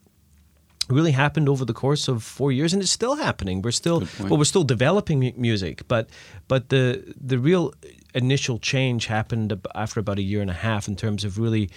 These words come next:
Speaker 1: uh, focusing on the quality of, of traditional music, uh, re-, and, and also having, uh, good quality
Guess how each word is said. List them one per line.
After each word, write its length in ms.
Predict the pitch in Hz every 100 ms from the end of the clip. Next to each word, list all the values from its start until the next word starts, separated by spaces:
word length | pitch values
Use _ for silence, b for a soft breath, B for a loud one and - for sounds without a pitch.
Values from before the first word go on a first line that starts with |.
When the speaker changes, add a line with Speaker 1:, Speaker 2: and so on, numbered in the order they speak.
| B B B -
Speaker 1:
uh, 180 | 95
focusing 480 | 92 - 127 - 123
on 100 | 104
the 80 | 98
quality 520 | - 113 110 117 107
of, 160 | 98 -
of 140 | -
traditional 420 | - 101 135 - 147
music, 480 | 147 156 175 - - b b b
uh, 480 | - 104 101 101 98
re-, 220 | - 107 - -
and, 360 | 107 104 104
and 180 | 98 110
also 600 | 110 113 - 110 104 98 92 -
having, 680 | - 104 107 104 104 98 92
uh, 200 | 92 92 90
good 220 | 95 107 -
quality 560 | - 104 104 95 95